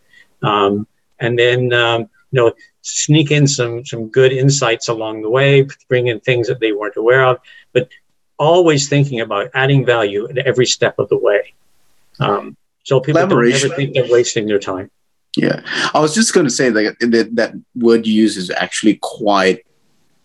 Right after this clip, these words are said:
Speaker 2: uh, it, it made me think about what I normally do with my clients, which is that,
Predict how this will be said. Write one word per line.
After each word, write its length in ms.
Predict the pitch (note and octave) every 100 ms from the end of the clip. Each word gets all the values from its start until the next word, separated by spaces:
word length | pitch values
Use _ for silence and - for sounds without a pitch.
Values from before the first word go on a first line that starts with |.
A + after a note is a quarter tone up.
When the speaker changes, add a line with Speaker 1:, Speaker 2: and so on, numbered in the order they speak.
| _ G2+
Speaker 2:
uh, 120 | F#2+
it, 300 | B2+ B2 C3+
it 40 |
made 260 | A#2+ A#2+ A#2+
me 120 | C3
think 320 | B2+ B2 A2+
about 340 | G2 G2 F2+ F#2+
what 220 | G2+ - _ -
I 360 | G2 G2+ G2+
normally 500 | G2+ G2+ G2 F#2+ F#2
do 160 | F2 G2
with 160 | A#2+ -
my 220 | E2+ F#2+
clients, 360 | - F2 E2
which 140 | F2 -
is 80 | E2+
that, 200 | E2+